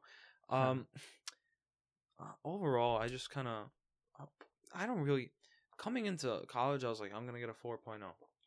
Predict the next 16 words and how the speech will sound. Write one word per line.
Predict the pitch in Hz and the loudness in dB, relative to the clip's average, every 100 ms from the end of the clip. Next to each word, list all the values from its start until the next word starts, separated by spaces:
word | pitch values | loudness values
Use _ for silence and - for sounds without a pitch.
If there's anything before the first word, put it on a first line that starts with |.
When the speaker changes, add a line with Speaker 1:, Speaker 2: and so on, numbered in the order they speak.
| - - | -20 -20
Speaker 1:
Yeah. | 117 - | -16 -10
Speaker 2:
That | 131 135 | -6 -6
shit | 120 | -6
does | 87 | -8
not | 101 101 | -10 -10
matter, | 90 - - | -10 -14 -16
man. | - | -10
Speaker 1:
Give | 117 | -10
a | |
fuck. | 107 113 - _ 113 | -10 -14 -16 _ -18
Yeah. | 113 - 107 | -6 -4 -2
Speaker 2:
That | 120 | -2
shit | - 120 | -4 -6
does | 104 95 | -8 -6
not | 101 104 | -6 -4
matter. | 92 87 | -6 -10